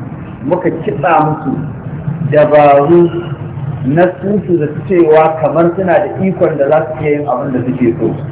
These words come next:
Wa hum la yash'uruna, sai gashi kuma su su gane cewa muna kitsa musu bane. Su a ganin su kamar mu suke yi wa nan ko ba su san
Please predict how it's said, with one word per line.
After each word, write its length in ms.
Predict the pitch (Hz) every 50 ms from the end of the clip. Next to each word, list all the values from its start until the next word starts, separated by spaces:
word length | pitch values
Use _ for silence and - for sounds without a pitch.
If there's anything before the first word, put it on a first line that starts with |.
| - -
Wa 180 | - - - 185
hum 160 | 196 180 165
la 80 | 160 156
yash'uruna, 480 | 160 165 160 - 147 147 151 143 143
sai 160 | 143 - 180 175
gashi 180 | 165 151 -
kuma 220 | - 143 143 147 143
su 160 | 151 170 156
su 200 | 147 - - 113
gane 280 | 123 151 160 151 147
cewa 680 | 156 147 135 135 135 135 135 - - - - - 147 -
muna 240 | 139 151 156 151 139
kitsa 360 | - - 165 156 147 135 120
musu 240 | 127 127 - 123 117
bane. 240 | 123 120 120 117 -
Su 120 | - -
a 120 | 165 175
ganin 260 | 170 170 170 180 175 -
su 80 | 170 -
kamar 300 | - 131 135 160 - - - - - - - - -
mu 200 | 127 139 160 175
suke 280 | 175 170 196 165 175 175
yi 160 | 165 165 160
wa 80 | 151 143
nan 160 | 156 160 156 -
ko 120 | 143 139
ba 80 | 131 123
su 120 | 117 123 113
san 160 | - 143 147